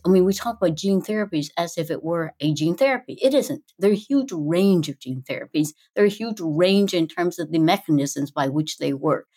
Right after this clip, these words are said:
You know, it's like the covid vaccines, right? There are many different platforms that they're based on. There's also a whole range in terms of the kinds of research and how long that research has taken place. So that's a difference. There's also, from a patient perspective,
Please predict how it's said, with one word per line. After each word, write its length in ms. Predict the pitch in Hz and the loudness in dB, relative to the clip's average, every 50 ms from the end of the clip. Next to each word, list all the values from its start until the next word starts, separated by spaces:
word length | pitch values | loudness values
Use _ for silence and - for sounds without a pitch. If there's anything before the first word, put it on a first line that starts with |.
| _ _ | _ _
You 80 | - 196 | 0 0
know, 60 | 170 | 0
it's 100 | 160 - | 2 0
like 160 | 185 185 - | -2 -4 -4
the 80 | 165 - | -8 -4
covid 320 | - 202 190 165 165 156 - | 0 0 2 2 0 -2 -2
vaccines, 520 | 147 131 147 156 - - 196 170 147 151 | -2 -2 -2 -4 -6 -2 0 0 0 2
right? 220 | 147 139 135 131 - | 0 -2 -2 0 0
There 80 | 180 165 | 0 2
are 80 | 156 143 | 2 4
many 300 | 151 147 143 160 175 165 | 4 4 4 4 2 2
different 340 | 190 185 - - - - | -2 -6 -6 -10 -10 -2
platforms 560 | - - 311 - - _ - 151 135 131 139 - | 0 0 0 0 -4 _ -8 -6 -6 -6 -6 -4
that 180 | 156 147 147 - | -4 -6 -4 -4
they're 120 | 165 165 | -6 -6
based 400 | 165 185 196 214 214 - - - | -2 -2 -2 -2 -2 -6 -6 -6
on. 220 | 135 - - - - _ _ _ _ _ _ _ | -6 -6 -6 -10 -14 _ _ _ _ _ _ _
There's 160 | 247 254 247 | 0 2 2
also 400 | - - 214 233 226 - 240 220 | 2 2 0 0 0 -2 0 0
a 60 | 214 | 0
whole 440 | 214 214 - - 240 240 226 208 185 | 0 -2 -2 -2 -2 -2 -2 -4 -4
range 480 | 180 190 196 208 220 226 220 208 214 - _ | -2 0 0 0 0 0 0 -2 -2 -4 _
in 140 | 175 170 180 | -4 -2 -2
terms 380 | 170 - 190 185 175 175 170 - - - | -4 -4 -4 -2 -2 -2 -2 -4 -2 0
of 180 | 175 160 156 156 | 0 0 0 -2
the 140 | 165 156 - - - - | -6 -8 -10 -12 -10 -6
kinds 340 | 202 208 202 202 196 - - - - | -2 0 0 0 0 -2 -6 -2 0
of 200 | 170 156 156 151 151 170 | 0 0 0 -2 -2 -2
research 500 | 240 262 262 - - 165 139 - - - | -2 -2 -2 -2 -4 -6 -6 -6 -2 0
and 120 | 151 156 | 0 2
how 140 | 165 196 185 | 2 2 0
long 360 | 175 175 175 196 226 220 196 | 2 2 2 2 2 0 -2
that 160 | 165 - - | -4 -2 -2
research 380 | 147 143 143 - 143 135 135 - | -2 -4 -2 -4 -8 -8 -8 -8
has 120 | 139 135 | -10 -10
taken 380 | - - 165 156 156 156 143 143 | -8 -8 -8 -6 -2 -2 -4 -4
place. 460 | - - 196 - - - - - - _ _ _ _ _ | -4 -4 -2 -2 -2 -2 -6 -10 -14 _ _ _ _ _
So 220 | - - 208 180 170 | -2 0 2 2 4
that's 260 | 185 202 196 - - | 2 2 0 0 -2
a 60 | 165 | -2
difference. 420 | 143 143 143 143 - - - - - _ _ _ _ - | -2 0 -4 -6 -6 -10 -14 -14 -20 _ _ _ _ -12
There's 120 | 202 - - - - | -12 -12 -8 -2 0
also, 340 | 240 262 285 277 - 269 254 | 2 2 0 0 -2 -4 -4
from 240 | 254 - 214 196 | -2 -2 -2 -2
a 60 | 180 175 | -2 -4
patient 460 | - _ 202 214 214 - 226 233 - | -4 _ -4 -4 -4 -6 -10 -12 -12
perspective, 580 | 240 - - - 226 220 - _ - 254 254 | -14 -14 -10 -10 -12 -12 -12 _ -6 -6 -6